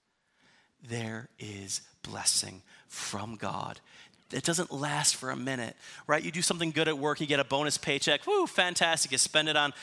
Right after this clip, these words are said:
tacos or whatever, and it's gone. When you get a reward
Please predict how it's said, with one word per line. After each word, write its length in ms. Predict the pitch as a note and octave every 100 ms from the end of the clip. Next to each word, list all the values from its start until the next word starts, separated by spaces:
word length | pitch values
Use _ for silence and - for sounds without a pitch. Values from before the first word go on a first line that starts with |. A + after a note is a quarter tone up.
| -
tacos 520 | - E3+ D#3 B2+ A2+ A2+
or 40 | - C#3+
whatever, 480 | C#3 C#3+ B2+ A2 - - - -
and 160 | D#3+
it's 120 | D3+
gone. 400 | - G#3+ A2+ - - _ _ _ _ _ _ _ _ _ _ _ _ _ _ _ _ _ _ _ _ _ _ _ _ _ _ _
When 140 | E3+
you 60 | F3
get 120 | E3
a 40 | D3+
reward 600 | C#3+ C3 D3+ C#3+ B2+